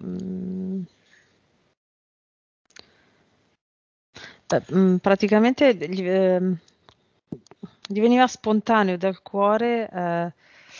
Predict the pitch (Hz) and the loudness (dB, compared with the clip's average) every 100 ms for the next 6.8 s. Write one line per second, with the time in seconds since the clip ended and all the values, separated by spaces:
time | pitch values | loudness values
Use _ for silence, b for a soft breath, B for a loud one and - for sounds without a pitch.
0 | B B B B _ 185 175 165 165 170 | B B B B _ -14 -8 -6 -6 -4
1 | 170 143 - 180 185 160 b b b b | -4 -6 -8 -6 -6 -6 b b b b
2 | _ _ - 190 202 196 226 233 220 180 | _ _ -6 -2 -2 0 2 4 2 0
3 | 185 175 214 220 190 175 180 185 190 - | -4 -6 -2 0 0 0 2 0 0 -2
4 | 175 180 180 - 175 165 165 - - 202 | 0 2 0 -2 -6 -6 -4 -4 -4 -2
5 | 190 190 175 175 175 175 180 180 - - | 0 2 2 0 0 0 -2 -4 -10 -8
6 | 180 175 170 165 165 - 160 151 | -2 0 0 -4 -8 -6 -6 -6